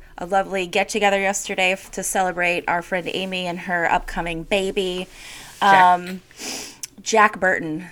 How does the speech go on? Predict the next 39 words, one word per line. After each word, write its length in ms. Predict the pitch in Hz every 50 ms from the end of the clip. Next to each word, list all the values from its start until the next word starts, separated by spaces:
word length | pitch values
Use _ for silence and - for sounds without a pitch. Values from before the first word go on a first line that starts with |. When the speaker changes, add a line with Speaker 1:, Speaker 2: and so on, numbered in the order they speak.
| -
Speaker 1:
So, 460 | - - - 208 185 175 175 165 170 170 - - - _ _ _ _ _ _ -
you 120 | 185 180
know, 240 | 165 139 80 90 185 - _ _ _ _ - -
coolest 380 | - 208 196 190 175 165 -
baby 240 | 170 170 165 165 165
name 220 | 160 156 151 151 -
ever. 360 | 151 156 156 143 147 151 - - - - - - - - - - - - - - _ -
Um, 520 | 233 208 208 202 196 196 202 202 202 196 - _ _ _ _ _ - _ _ _ - - _ _ _ - -
so 600 | - - - 294 277 262 262 254 226 - - - - _ _ _ _ _ _ -
I, 180 | 233 247 - - -
I 160 | 214 226 247
just 220 | 226 302 302 -
really 220 | 277 302 285 285 226
didn't, 180 | 226 202 220
and 100 | 202 220
then 100 | 233 220
I 60 | 208
worked, 320 | 202 208 269 285 277 277 -
and 80 | 233 226
I 60 | 240
didn't 120 | 277 320 339
really 160 | 320 285 262
have 140 | 247 226 226
any 120 | 214 202
time 280 | 208 220 214 202 208 208
to, 80 | 208
like, 200 | 196 190 180 170
gather 360 | - 185 175 185 180 185 180 175
any 160 | 180 180 170
ideas. 380 | 160 165 165 233 254 214 190
So 100 | - 214
what 100 | 190 185
I 60 | 185 190
did 180 | - 277 269
is 100 | 247 202
I 60 | 214
got 140 | 196 196 202
on 100 | 202 185 185
Twitter, 480 | - - 214 214 202 185 170 185 -